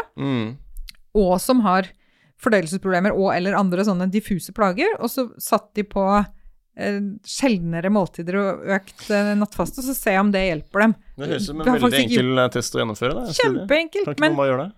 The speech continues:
Speaker 2: Ja, men
Speaker 1: <laughs>
Speaker 2: hvem er interessert i å finansiere sånne studier? For det
Speaker 1: Ja,
Speaker 2: er
Speaker 1: det er det.
Speaker 2: ingen som tjener på faste.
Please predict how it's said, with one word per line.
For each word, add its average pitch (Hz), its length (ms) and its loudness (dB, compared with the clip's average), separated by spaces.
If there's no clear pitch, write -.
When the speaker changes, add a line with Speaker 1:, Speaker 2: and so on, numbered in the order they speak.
Speaker 2:
Ja, 320 120 2
men 277 120 -2
Speaker 1:
<laughs> 262 280 0
Speaker 2:
hvem 294 260 0
er 233 140 2
interessert 247 580 -2
i 214 40 0
å 202 40 -2
finansiere 185 760 0
sånne 175 340 0
studier? 165 320 -6
For - 80 -6
det - 80 -2
Speaker 1:
Ja, 196 140 4
Speaker 2:
er 220 40 2
Speaker 1:
det 123 80 -8
er - 60 -14
det. 262 220 -6
Speaker 2:
ingen 220 440 4
som 220 220 -6
tjener 160 240 -4
på 180 160 -10
faste. - 240 -16